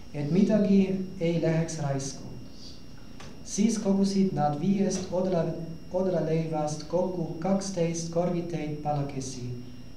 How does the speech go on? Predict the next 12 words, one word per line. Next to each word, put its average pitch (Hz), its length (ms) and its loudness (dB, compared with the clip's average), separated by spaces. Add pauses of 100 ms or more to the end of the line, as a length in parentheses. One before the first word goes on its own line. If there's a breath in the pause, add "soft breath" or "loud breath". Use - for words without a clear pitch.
(140 loud breath)
mis 196 240 4
oli 190 240 4
söiat 185 500 4
est 170 380 -2
ylle 196 200 6
jänut. 135 600 -4 (840 loud breath)
Cui 151 140 0
nüt 208 340 8
rahvas 170 500 4
negi 165 300 0 (220)
tunnus 175 400 2
tete, 165 460 0